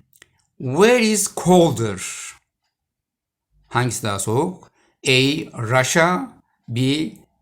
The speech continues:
Antarctica. The Antarctica. Which one is colder? The answer is B. The Antarctica is colder.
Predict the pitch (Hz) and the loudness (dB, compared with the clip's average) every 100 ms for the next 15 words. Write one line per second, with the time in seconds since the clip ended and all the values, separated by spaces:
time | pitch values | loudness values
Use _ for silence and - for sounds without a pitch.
0 | _ 190 220 202 180 117 - 107 - 95 | _ 2 2 2 0 -2 -4 -8 -8 -8
1 | 98 107 - 139 135 113 92 - 127 151 | -8 -8 -6 -4 -4 -6 -6 -6 -2 -2
2 | 190 233 - _ _ _ _ 170 160 156 | -2 -8 -14 _ _ _ _ -6 -4 0
3 | 127 117 110 123 110 107 151 185 214 - | 0 -2 -4 -4 -4 0 0 0 -4 -14
4 | _ _ _ _ _ _ 120 101 139 147 | _ _ _ _ _ _ -12 -4 -2 -2
5 | 139 98 104 131 156 - - - - _ | -4 -6 -4 -2 -4 -6 -10 -14 -18 _
6 | _ _ - 117 170 107 82 95 - _ | _ _ -10 -4 -4 -4 -8 -16 -20 _
7 | _ _ 110 - 127 120 92 85 98 - | _ _ -8 -4 -4 -4 -8 -8 -12 -8
8 | 117 110 104 127 - - - 175 156 95 | -8 -6 -8 -8 -12 -14 -4 0 0 -2
9 | 90 | -10